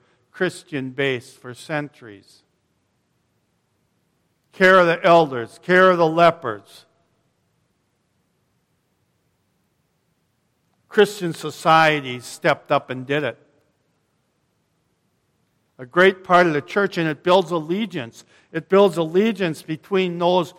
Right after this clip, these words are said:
doing the benevolence, seeing the results of their fellowship, working toward the poor. But also, it takes the allegiance of the poor, those who've been helped.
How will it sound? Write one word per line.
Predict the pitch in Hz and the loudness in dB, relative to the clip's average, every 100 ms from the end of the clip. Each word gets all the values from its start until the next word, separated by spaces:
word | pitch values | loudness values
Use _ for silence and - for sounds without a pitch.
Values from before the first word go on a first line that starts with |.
| _ _ _ _ - | _ _ _ _ 2
doing | 208 240 214 | 4 4 0
the | 156 | -4
benevolence, | 151 151 147 135 127 117 104 - - _ _ _ _ _ _ _ _ _ _ | -4 -2 -2 -4 -6 -8 -10 -20 -20 _ _ _ _ _ _ _ _ _ _
seeing | _ - 226 220 | _ 0 2 2
the | 190 | 0
results | 175 147 143 165 151 - | 0 -2 2 2 2 -4
of | 165 | -6
their | 156 143 | -4 -6
fellowship, | - 185 175 156 - - 135 - _ _ - | 0 0 2 0 -4 -6 -6 -8 _ _ -2
working | 170 175 175 139 135 _ | -2 0 -4 -6 -8 _
toward | 180 170 139 | -2 -2 -2
the | 123 | -12
poor. | _ 165 151 120 104 _ _ _ _ _ _ _ - | _ -10 -6 -6 -8 _ _ _ _ _ _ _ -2
But | 165 | 4
also, | 214 262 - 175 - - _ - | 6 6 2 0 -2 -8 _ -14
it | 165 | -6
takes | - 190 190 - | 0 2 2 -2
the | |
allegiance | 165 165 196 180 185 175 180 | -2 0 -2 -2 -6 -6 -6
of | |
the | 165 | -6
poor, | - - 247 214 | -4 2 4 4
those | 147 170 175 | 2 -2 0
who've | 180 170 | -4 0
been | 190 190 147 | -2 -2 -2
helped. | 160 233 185 - | 0 2 0 -6